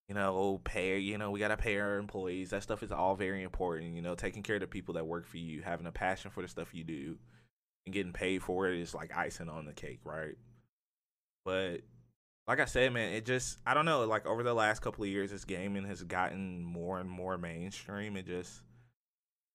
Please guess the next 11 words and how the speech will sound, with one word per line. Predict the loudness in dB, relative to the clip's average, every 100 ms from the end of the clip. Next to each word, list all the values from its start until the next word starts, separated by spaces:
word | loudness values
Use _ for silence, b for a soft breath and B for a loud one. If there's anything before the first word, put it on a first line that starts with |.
| _ _ _ -2
I | 2
don't |
know, | 2 0
it |
feels | 0 0
like | 2 0 -6 -20 -20 _ -6
it, | -6 -6 -8
it's | -6 -6
only | -4 -2 -2
for | -4 0 4 6 6 4 0 -4 -18 -20 _ _ -12
exclusive, | -6 -6 -4 -2 -2 0 -4 -4